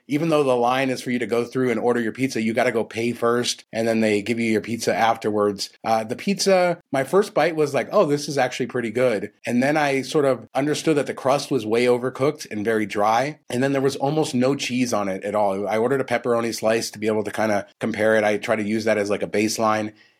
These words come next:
And there was so little cheese on this slice. About eight dollars is what it cost. And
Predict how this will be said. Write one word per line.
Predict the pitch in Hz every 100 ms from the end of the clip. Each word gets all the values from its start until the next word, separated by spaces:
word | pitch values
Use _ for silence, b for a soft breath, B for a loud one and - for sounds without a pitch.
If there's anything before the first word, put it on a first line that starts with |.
| b
And | 135 131
there |
was | 127 -
so | - 156
little | 175 160 127
cheese | - 147 151 131
on | 110
this | 104
slice. | - 101 110
About | 110 113
eight | 127 143
dollars | 127 127 123 107
is | 107
what | 107
it | 101
cost. | - 107 107 - - -
And | 123 120